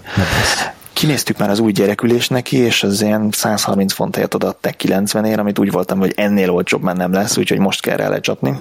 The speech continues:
Speaker 1: Aha.
Speaker 2: Ö, megvettem Daniel Craig összest, ö, a James Bond, <laughs> James Bond filmeket.
Speaker 1: Igen?
Speaker 2: Aha, ez is ilyen izé volt, totál impulzus vásárlás. Tíz font a, a négy D V D, és, ö, igazából bejönne a film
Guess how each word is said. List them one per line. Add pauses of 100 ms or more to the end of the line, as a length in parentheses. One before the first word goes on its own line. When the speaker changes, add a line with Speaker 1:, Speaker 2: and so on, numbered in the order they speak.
Speaker 1:
Aha. (840)
Speaker 2:
Ö, (340)
megvettem
Daniel
Craig
összest, (520)
ö, (260)
a
James
Bond, (100)
<laughs>
James
Bond
filmeket. (260)
Speaker 1:
Igen? (720)
Speaker 2:
Aha, (120)
ez
is
ilyen
izé
volt,
totál
impulzus
vásárlás.
Tíz
font
a, (520)
a
négy
D (100)
V
D, (220)
és,
ö,
igazából
bejönne
a
film